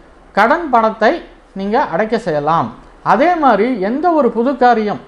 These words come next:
எடுத்துக்கிட்டாலும், ஒண்ணும் இல்ல, வீட்டுக்கு வாங்குறதுலேருந்து, அதே போல எந்த ஒரு புதுசா ஏதாவது ஒரு விசேஷமான ஒரு காரியம் செய்யறதாக இருந்தாலும்,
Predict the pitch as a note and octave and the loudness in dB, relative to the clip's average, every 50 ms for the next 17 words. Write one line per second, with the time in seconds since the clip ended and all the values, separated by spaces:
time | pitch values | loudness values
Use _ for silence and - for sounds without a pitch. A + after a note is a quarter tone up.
0 | - E3+ F#3 G#3 G3 A3+ G3 F#3+ F3 E3+ E3+ E3+ D#3+ - - - - E3 G3 A#3+ | -8 -6 -6 -4 -4 -4 -2 0 0 2 2 0 -2 -4 -8 -6 -4 -2 0 0
1 | C4 C#4 B3+ A#3+ A3+ G#3+ B3 C4 A#3+ B3+ G#3+ A3+ G#3+ G3 F#3 F#3+ G3+ G#3 G#3 G3 | 0 2 2 2 2 2 0 -2 -2 -2 0 0 2 2 2 2 0 0 -2 -4
2 | F#3+ F#3 F3+ E3+ E3 D#3+ E3+ C#4 F4+ - - - - - - E3 E3+ F#3+ A3+ A#3 | -4 -4 -4 -4 -4 -4 -4 -4 -4 -4 -8 -16 -20 -6 -2 0 2 4 4 4
3 | G3 F#3 G3 F#3+ F#3 G#3 B3 C4 - - - - - E3+ F#3 A3 A#3+ C4 B3+ A#3+ | 4 2 2 2 4 4 2 2 0 -6 -16 -10 -6 -4 -2 0 2 2 4 4
4 | G#3+ F#3+ - G#3+ G#3+ A#3+ A#3 G#3+ A#3 A#3 A#3 A#3+ B3 B3 - - - - E3+ F3+ | 2 2 0 0 0 0 0 2 4 4 4 4 2 0 -4 -10 -8 -4 -2 0
5 | F#3 G#3+ A#3 A#3+ B3+ A#3 G#3 G3 F#3+ F3+ A3 A3 A3 A3 G#3 G#3 A3 A#3+ A#3 G#3 | 2 4 4 4 4 2 2 2 2 0 0 0 0 -2 -2 0 0 2 2 2
6 | G3 F#3 F#3 F#3+ F#3+ G3+ G#3 A3 G#3 F3+ F3+ F3+ F#3 F#3+ F#3+ F3+ F#3 F3 E3 F3 | 0 0 2 2 2 4 4 2 0 -2 -2 0 0 0 2 4 2 2 2 0
7 | E3 D#3+ D#3+ D#3 D3 D3 D#3 F#3+ A#3 | -4 -4 -4 -2 -2 -2 -2 -4 -6